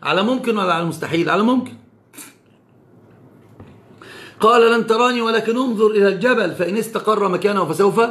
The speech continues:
تراني". النبي صلى الله عليه وسلم ماذا قال؟ <clears throat> قال: "فتجلى ربه الجبل"، وهو يشير بإصبعه التجلي، "فتجلى ربه للجبل"، ما استطاع الجبل،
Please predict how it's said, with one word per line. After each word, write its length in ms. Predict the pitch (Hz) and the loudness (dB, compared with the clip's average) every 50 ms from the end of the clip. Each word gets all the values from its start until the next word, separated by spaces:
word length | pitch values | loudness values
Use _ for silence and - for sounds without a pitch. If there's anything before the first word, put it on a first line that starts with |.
| - - - - _ - - - | -4 -12 -20 -20 _ -16 -6 -2
تراني". 360 | 185 220 226 214 185 - 180 | 0 0 0 0 0 0 -2
النبي 260 | 202 214 226 220 247 | 0 0 0 -2 0
صلى 100 | 214 233 | 0 -2
الله 120 | 220 233 | 0 0
عليه 100 | 240 240 | 0 0
وسلم 100 | 226 214 | 2 0
ماذا 160 | 220 226 202 196 | 0 0 0 -2
قال؟ 340 | - - 196 196 190 - - - 302 - - - 147 139 | 0 0 0 0 -2 -4 -6 -6 -4 -4 -4 -6 -6 -8
<clears throat> 520 | - - - - - - - _ _ - 220 | -10 -16 -20 -20 -20 -20 -20 _ _ -2 0
قال: 220 | 240 277 262 226 | 0 2 2 2
"فتجلى 600 | 170 214 202 202 202 180 214 254 262 254 240 226 220 | 2 2 2 2 2 2 4 2 2 2 0 0 0
ربه 280 | 208 202 180 220 240 | 0 -2 -2 -2 -2
الجبل"، 300 | 226 214 185 240 226 226 | -2 0 0 0 0 2
وهو 140 | 220 208 208 | 2 4 2
يشير 220 | 196 202 262 269 | 2 0 -2 -4
بإصبعه 460 | - 233 208 - 214 247 240 190 175 143 - - | -2 -2 -2 0 0 0 0 0 -4 -8 -12 -14
التجلي، 600 | - - 190 180 175 233 254 240 208 156 131 107 - - _ _ _ _ _ _ _ _ _ _ _ - | -8 -4 -4 0 0 0 -2 -2 -6 -8 -12 -14 -14 -20 _ _ _ _ _ _ _ _ _ _ _ -4
"فتجلى 600 | 180 180 180 208 190 165 254 269 277 269 247 226 | -4 -2 0 0 0 2 0 0 0 0 0 0
ربه 340 | 220 214 180 190 247 240 | 0 -2 -2 -2 -2 0
للجبل"، 400 | 226 208 190 160 233 247 233 208 | 0 0 2 0 0 0 0 -2
ما 100 | 196 240 | -2 -2
استطاع 360 | 262 - - 208 - 254 240 226 | -2 -4 -4 -2 0 0 0 0
الجبل، 420 | 214 170 262 262 247 208 160 135 | 0 0 0 0 0 -2 -6 -8